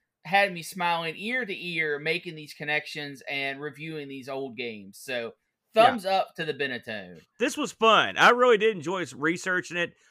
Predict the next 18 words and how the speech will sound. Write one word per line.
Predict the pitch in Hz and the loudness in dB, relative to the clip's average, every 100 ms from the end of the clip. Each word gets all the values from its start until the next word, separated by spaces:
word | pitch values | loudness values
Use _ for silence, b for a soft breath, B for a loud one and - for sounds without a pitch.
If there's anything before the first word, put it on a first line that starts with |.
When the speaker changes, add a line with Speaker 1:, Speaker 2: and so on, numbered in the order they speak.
| b b b b | b b b b
Speaker 2:
Uh, | 135 147 | 4 4
and | 175 180 | 6 8
I | 190 | 6
do | 202 294 294 | 4 0 4
recommend, | 240 202 190 190 185 | 2 2 -2 0 0
if | 156 | -2
you | 165 151 | -4 -6
do | 123 208 233 | -4 -4 0
have | 180 180 170 151 | 2 4 4 0
a | |
Mister, | 147 160 175 - 156 143 _ _ - | 0 0 0 -2 -2 -2 _ _ -6
pick | 339 359 | -4 4
up | 294 269 | 4 4
the, | 180 175 - | 2 0 2
uh, | 147 143 135 - | 2 2 0 -4
eighty-five | 196 196 208 190 | -4 -2 0 0
hundred | 151 196 175 143 | 0 -4 -4 -8
Core. | - 185 180 190 185 | -6 -4 -2 -2 -2